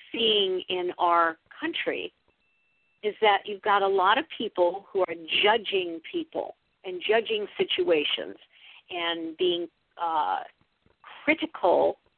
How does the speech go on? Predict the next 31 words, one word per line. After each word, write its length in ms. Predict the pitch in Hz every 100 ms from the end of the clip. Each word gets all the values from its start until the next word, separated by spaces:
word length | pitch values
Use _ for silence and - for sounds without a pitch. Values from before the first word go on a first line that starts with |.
| _ _ _ _ _ _ -
and 460 | 190 180 170 165 151 _
in 160 | - 196
the 80 | 185
s-, 340 | - - - -
you 100 | 180
know, 180 | 156 160
being 200 | 202 190 - - -
small. 600 | 240 294 196 - - - _ _ _ _ _ _ _ _ _ _ _ _
And 500 | 220 214 202 196 190 - 180
then 160 | 214 208
you 100 | 208
have 300 | 208 202 190
this 100 | 196 - _ _ _ _ _ _ - -
section 420 | 277 - - 196
of 100 | 180 -
saying, 320 | 190 175 170 -
"Well, 300 | 180 160 175 165 _ - 170 _ - - 180
beyond 480 | 185 202 208 262 254
that, 200 | 175 180
get 100 | 214
out 160 | 254 262
of 60 |
your 120 | 233 214
fucking 340 | 220 - 202
own 200 | 190 175
way 460 | 170 202 165 135 165 _ _ - -
and 220 | 175 170
look 240 | 233 -
at 380 | 214 165 156 165 - _ _ _ _
what 280 | 185 220 - _ _ _ _
is 260 | 202 185